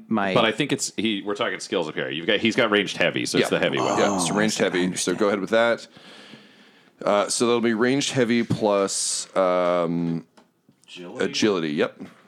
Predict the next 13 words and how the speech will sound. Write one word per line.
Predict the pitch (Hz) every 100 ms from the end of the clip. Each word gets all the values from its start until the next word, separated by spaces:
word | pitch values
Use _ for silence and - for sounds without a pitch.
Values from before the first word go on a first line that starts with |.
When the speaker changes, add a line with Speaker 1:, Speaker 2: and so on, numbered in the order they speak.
| - -
Speaker 1:
Okay, | 101 101 85
so | 110
I |
got | 113 110
two | - 165 170
heavy, | 151 139 139 147 147 147 _ _ _ _ -
Speaker 2:
And | -
you | 87
got | 95
two | - 117
agility. | 98 98 -
Speaker 1:
two | 151 147
agility. | 135 117 120 92 78 69